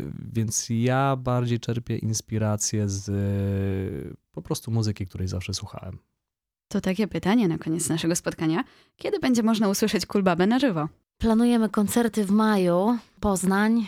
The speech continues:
Speaker 3: i myślę nad takim bardzo fajnym koncertem we Wrocławiu, ale to więcej zdradzimy na naszym Instagramie. Zapraszamy do obserwowania.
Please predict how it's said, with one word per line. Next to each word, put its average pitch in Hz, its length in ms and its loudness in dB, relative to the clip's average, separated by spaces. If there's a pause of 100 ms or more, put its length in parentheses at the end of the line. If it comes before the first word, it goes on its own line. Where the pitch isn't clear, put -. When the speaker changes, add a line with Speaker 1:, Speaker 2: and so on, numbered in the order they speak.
(180)
Speaker 3:
i 185 220 0
myślę 196 480 0
nad 185 220 -2
takim 170 560 -2
bardzo 165 280 0
fajnym 165 300 -2
koncertem 160 500 -4
we 160 100 -4
Wrocławiu, 156 600 -2
ale 143 260 -2
to 151 360 -4 (320)
więcej 165 380 0
zdradzimy 156 520 -2
na 151 260 0
naszym 156 320 -2
Instagramie. 156 840 -2
Zapraszamy 160 720 -2 (520)
do 180 140 0
obserwowania. 170 880 0